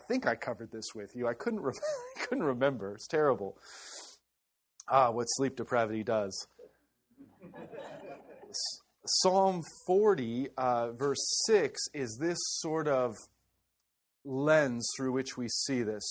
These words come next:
So, Psalm forty, verse six, "Sacrifice and offering you did not desire,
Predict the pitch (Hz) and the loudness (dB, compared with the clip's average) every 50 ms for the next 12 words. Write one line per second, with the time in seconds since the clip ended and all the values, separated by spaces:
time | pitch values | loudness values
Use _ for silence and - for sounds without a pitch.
0 | - - - 165 156 156 147 139 135 - - - - 160 156 147 - - 156 151 | -4 -2 0 2 4 4 4 2 0 -2 -6 -4 -2 -2 -2 -2 -2 -2 -2 -2
1 | 143 135 123 127 117 - - - 156 - - - - - 185 190 185 185 180 156 | -2 -2 -2 -2 -2 -2 -2 -2 -2 -2 -2 -2 2 2 2 2 2 0 -2 0
2 | - 175 160 156 - - 139 139 - - 151 160 165 160 - - 160 156 151 147 | 2 2 2 2 0 -2 -4 -4 -2 0 2 2 2 2 0 -6 -6 -4 -4 -4
3 | 143 156 151 127 143 139 123 120 127 135 139 147 151 - 160 143 143 131 110 110 | -4 -4 -2 0 0 0 0 0 0 2 2 2 0 -2 -4 -4 -4 -4 -2 0
4 | 131 123 123 123 127 123 120 120 123 | 2 4 4 4 4 4 2 2 0